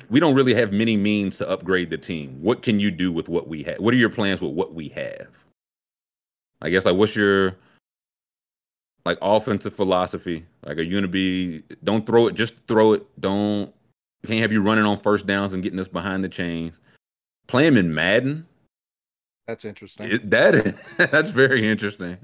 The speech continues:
Speaker 1: Uh, have them play against the, would you wanna have,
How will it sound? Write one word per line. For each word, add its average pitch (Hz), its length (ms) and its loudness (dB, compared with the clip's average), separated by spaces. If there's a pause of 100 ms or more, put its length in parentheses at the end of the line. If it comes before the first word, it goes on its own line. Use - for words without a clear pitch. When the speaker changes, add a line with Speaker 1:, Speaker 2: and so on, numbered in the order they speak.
Speaker 1:
Uh, 90 460 -6 (1800)
have 123 180 2
them 127 120 2
play 123 400 4 (440)
against 110 400 -4
the, 107 140 2
would 107 120 0
you 147 60 0
wanna 139 160 4
have, 120 120 -8